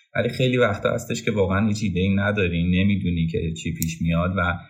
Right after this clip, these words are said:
اینطوری نیستش که همیشه روشن باشه، بلکه بعضی وقتا آدم باید فقط قدم توی اون راه بذاره و شروع بکنه،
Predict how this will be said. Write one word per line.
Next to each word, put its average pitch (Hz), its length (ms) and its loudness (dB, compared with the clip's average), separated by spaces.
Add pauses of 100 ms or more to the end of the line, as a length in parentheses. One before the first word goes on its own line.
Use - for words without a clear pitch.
(160)
اینطوری 107 440 2
نیستش 110 380 0
که - 100 -4
همیشه 98 880 2
روشن 98 640 2
باشه، - 420 -4 (300)
بلکه 120 440 2
بعضی 113 380 2
وقتا 113 400 0
آدم 110 300 0
باید 107 180 2
فقط 104 360 -2
قدم 104 380 4
توی 113 220 2
اون 113 300 4
راه 110 240 2
بذاره 104 640 2
و 98 80 2
شروع 107 480 -2
بکنه، 98 500 -2